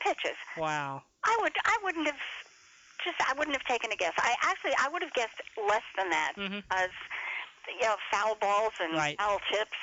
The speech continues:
Speaker 1: and
Speaker 2: Right.
Speaker 1: it hits the dirt.
Speaker 2: Hit the dirt, yep.
Speaker 1: Messed up. So I thought seven pitches was kinda high, but
Speaker 2: Yeah.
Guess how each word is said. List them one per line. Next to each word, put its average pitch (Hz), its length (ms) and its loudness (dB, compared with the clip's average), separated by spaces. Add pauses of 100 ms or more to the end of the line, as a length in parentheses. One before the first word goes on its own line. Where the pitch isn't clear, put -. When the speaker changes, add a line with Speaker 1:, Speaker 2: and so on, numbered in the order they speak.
Speaker 1:
and 160 120 -2
Speaker 2:
Right. 156 160 2
Speaker 1:
it - 80 -2
hits - 180 -2 (120)
the 165 60 0 (100)
dirt. 202 280 2
Speaker 2:
Hit 175 180 0
the 170 80 -2
dirt, 156 400 -2
yep. 151 240 -2
Speaker 1:
Messed 190 320 0
up. 190 80 -2 (640)
So 226 60 4 (140)
I 247 200 2
thought - 140 0 (100)
seven 190 260 0
pitches 175 300 -4
was 175 120 -4 (260)
kinda 175 200 2
high, 180 400 2
but 135 120 0
Speaker 2:
Yeah. - 80 -12